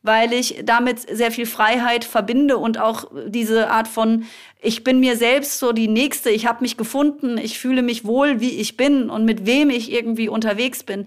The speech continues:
Aber ich brauche nicht und ich will das auch nicht, das Einschränken auf, ich bin lesbisch, bisexuell, wie viel, also in meinem Freundeskreis gibt es so viele verschiedene Facetten, auch gerade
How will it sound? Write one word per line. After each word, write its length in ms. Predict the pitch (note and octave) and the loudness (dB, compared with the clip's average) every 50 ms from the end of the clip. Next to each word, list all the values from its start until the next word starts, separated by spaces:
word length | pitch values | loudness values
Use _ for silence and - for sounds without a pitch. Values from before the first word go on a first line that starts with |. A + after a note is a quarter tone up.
| - - - - | -12 -14 -8 -4
Aber 200 | - A3+ A3+ - | -2 -2 -2 -2
ich 140 | - - - | -4 -4 -4
brauche 480 | A3+ G#3+ A3+ A#3 C4 D4 D4 D4+ D#4 | 0 2 4 6 6 4 2 2 0
nicht 300 | B3 A#3+ C#4 D#4+ D4+ - | 0 2 2 0 0 -2
und 120 | - A#3+ A3+ | -4 -4 -6
ich 140 | A3+ - | -4 -2
will 200 | G#3+ B3+ C#4+ D4+ | 0 2 2 2
das 120 | D4 D4 D4 | 2 0 -2
auch 160 | - C4+ B3+ | -2 -4 -2
nicht, 300 | A#3 A#3+ C4+ D#4+ D4+ - - - - | 0 0 0 0 -2 -4 -8 -12 -6
das 140 | - A3+ A3+ | -6 -4 -2
Einschränken 800 | - G#3 A3 B3+ D4 C#4+ - - A#3+ B3 C#4 C#4+ C#4 D4+ D4 D4 - - - | 0 2 2 4 2 2 0 0 0 0 0 0 0 0 -2 -2 -2 -6 -4
auf, 260 | - A3 A#3+ A3+ - - _ _ - - - - | -2 -2 -2 -2 -6 -14 _ _ -20 -20 -12 -8
ich 180 | - A#3 A3+ | -6 -6 -4
bin 260 | - C4 B3+ B3 A3+ - - | 0 0 0 0 -2 -4 -2
lesbisch, 680 | G3 G#3+ B3 C#4 C#4+ C#4 - - C#4+ C#4+ D4 C#4 - - - - _ | 0 2 4 4 2 0 -2 -2 0 0 0 0 -2 -6 -10 -8 _
bisexuell, 800 | - C4 C#4 C#4+ B3+ C#4+ C4+ C4+ - - C4+ B3+ B3 B3 B3+ A#3 | 2 2 4 4 4 2 0 0 0 -2 -2 0 0 0 0 -2
wie 80 | B3 A#3+ | -4 -4
viel, 180 | - C#4+ C4+ | -4 -4 -2
also 220 | - A#3 A3+ B3 A#3 A#3 - - - | -2 0 0 -2 -4 -6 -10 -10 -4
in 100 | A#3+ B3 | 0 2
meinem 240 | A#3+ B3 D4 E4+ F#4 | 4 4 4 2 2
Freundeskreis 840 | F4+ - D#4 D4+ D#4+ E4+ F4+ - - - A#3 B3+ C4 E4 D#4+ - | 0 2 2 2 2 2 0 -2 -4 -2 0 2 2 2 0 -2
gibt 220 | - C#4+ C4+ - C#4 | -6 -8 -6 -4 -4
es 240 | C#4 C#4 - - - | -4 -4 -6 -8 -4
so 220 | - G#3+ C4 F#4+ | -2 0 0 0
viele 340 | G4+ - - C#4+ E4+ G4 G4+ | 0 0 0 2 2 2 2
verschiedene 500 | - - A#3 A#3+ - - E4 G4 E4+ C#4+ | 2 0 0 0 0 -2 -2 -2 -2 -2
Facetten, 540 | C#4 - A3+ A3+ - A3 B3+ - - E4+ C4+ | -2 -2 -2 -2 0 -2 -2 -2 -2 -2 0
auch 200 | - A#3+ B3+ - | 0 -2 -2 0
gerade 340 | G3+ G#3 G#3+ A#3+ C4+ D#4 | 0 2 2 2 2 0